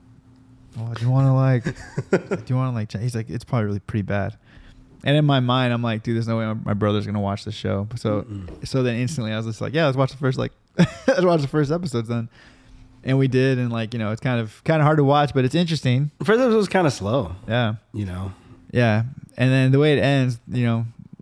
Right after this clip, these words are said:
Speaker 1: ends pretty gnarly in two, bo-, two ways. If you have, spoiler alert, you push a kid out a window and then incest.
Speaker 2: <laughs>
Speaker 1: Um, <laughs> and then the second episode, I can't remember what the second episode was,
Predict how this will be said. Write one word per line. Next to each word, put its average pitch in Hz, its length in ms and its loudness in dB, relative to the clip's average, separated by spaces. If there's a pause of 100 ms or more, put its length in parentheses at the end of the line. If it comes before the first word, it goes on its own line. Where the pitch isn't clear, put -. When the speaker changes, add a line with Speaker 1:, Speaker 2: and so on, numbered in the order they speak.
(460)
Speaker 1:
ends 127 220 -4
pretty 123 180 0
gnarly 120 460 0 (180)
in 120 220 -2
two, - 160 -4
bo-, 127 240 0
two 160 200 2
ways. 123 360 2
If - 180 -16
you 113 220 -4
have, 110 100 -4 (140)
spoiler 120 400 -2
alert, 113 260 -8 (340)
you 113 200 -14 (260)
push 135 160 2
a - 60 -14
kid 139 100 4
out 120 140 6
a 113 40 6
window 113 280 4
and 107 80 2
then 107 260 -4
incest. 113 480 -4 (220)
Speaker 2:
<laughs> - 180 -4 (680)
Speaker 1:
Um, 123 420 2 (460)
<laughs> - 460 -2
and 143 140 2
then 147 140 2
the 143 100 4
second 151 360 0
episode, 131 440 2
I 127 40 4
can't 156 180 0
remember 135 160 4
what 127 80 2
the - 80 -12
second 113 440 0
episode 113 280 -2
was, 113 240 -2